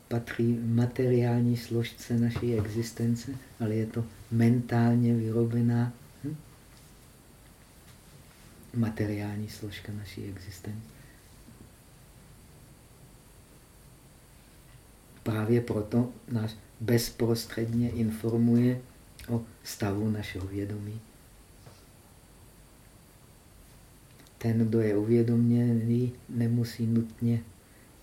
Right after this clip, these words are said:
eh, eh, zvládnout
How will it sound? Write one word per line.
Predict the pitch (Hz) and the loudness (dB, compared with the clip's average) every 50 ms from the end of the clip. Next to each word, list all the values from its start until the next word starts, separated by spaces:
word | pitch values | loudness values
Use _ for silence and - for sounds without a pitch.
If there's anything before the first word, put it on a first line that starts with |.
| - - - - - | -20 -20 -18 -12 -10
eh, | 104 104 101 104 104 101 - - - - - - - - - - - - - - - - - - - - - - - - - - - - - - - - - - - - - - - - 110 | -8 -8 -8 -8 -10 -12 -14 -18 -20 -20 -20 -20 -20 -20 -20 -20 -20 -20 -20 -20 -20 -20 -20 -20 -20 -20 -20 -20 -20 -20 -20 -20 -20 -20 -20 -20 -20 -20 -20 -20 -20 -20 -20 -20 -18 -14 -12
eh, | 104 101 101 101 98 98 98 98 101 - - - - - - - - - - - - - - - - - - - - - - - - | -10 -10 -8 -8 -8 -10 -10 -10 -12 -12 -14 -16 -20 -20 -20 -20 -20 -20 -20 -20 -20 -20 -20 -20 -20 -20 -20 -20 -20 -20 -20 -14 -10
zvládnout | - 120 107 107 110 107 104 107 107 113 113 113 110 110 110 - | -8 -6 -4 -4 -2 -2 -2 -2 0 0 0 0 0 -2 -4 -6